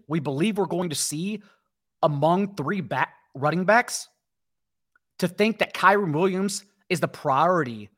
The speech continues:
over Justice Hill, Gus Edwards, and even Melvin Gordon.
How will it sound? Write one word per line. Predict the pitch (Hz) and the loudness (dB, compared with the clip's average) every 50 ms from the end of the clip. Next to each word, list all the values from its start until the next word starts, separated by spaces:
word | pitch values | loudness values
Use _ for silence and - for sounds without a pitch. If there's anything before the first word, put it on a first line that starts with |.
| _ _ _ _ _ - | _ _ _ _ _ 2
over | 180 226 240 160 160 147 | 2 4 4 4 0 0
Justice | 127 - 156 143 139 - 147 135 - | 0 0 -2 -2 -2 -4 -10 -10 -6
Hill, | 165 151 135 127 127 127 120 _ _ _ _ _ _ _ _ _ - 123 | -4 -4 -4 -4 -4 -8 -10 _ _ _ _ _ _ _ _ _ -10 0
Gus | - 175 170 165 - | 4 4 4 4 2
Edwards, | - 131 147 127 127 131 127 123 - - - _ _ _ _ - | -2 -2 -4 -2 -4 -8 -8 -8 -10 -12 -12 _ _ _ _ -6
and | 147 160 | -2 0
even | 170 170 151 156 151 | 0 0 0 2 2
Melvin | 147 143 135 131 127 | 2 2 2 0 -2
Gordon. | 117 120 110 101 87 87 - | -6 -6 -6 -8 -10 -12 -18